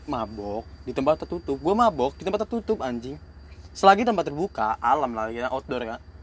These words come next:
Tapi tempatnya itu nggak, nggak kayak rame, nggak rame, dan jauh dari, jauh dari masyarakat, jauh dari keramaian, dan enak buat,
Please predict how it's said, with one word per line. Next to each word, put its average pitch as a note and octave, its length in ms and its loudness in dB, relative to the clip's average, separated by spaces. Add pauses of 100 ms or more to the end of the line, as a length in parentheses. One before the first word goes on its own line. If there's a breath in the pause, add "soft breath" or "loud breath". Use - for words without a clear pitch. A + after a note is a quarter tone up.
(240)
Tapi A3 160 2
tempatnya A3 400 2
itu C#4+ 80 2
nggak, E3+ 280 6 (1160)
nggak F3 240 -2
kayak F#3+ 480 -2
rame, B2+ 560 0
nggak C#3 240 4
rame, A#2+ 480 -4 (1400)
dan D3 160 6
jauh D#3 160 6
dari, D3+ 480 4
jauh D3+ 160 4
dari D3+ 160 4
masyarakat, D3+ 720 0 (1300)
jauh D3 80 2
dari D#3 240 6
keramaian, D#3 720 2 (1400)
dan E3+ 160 4
enak A3 400 6
buat, F#3 160 0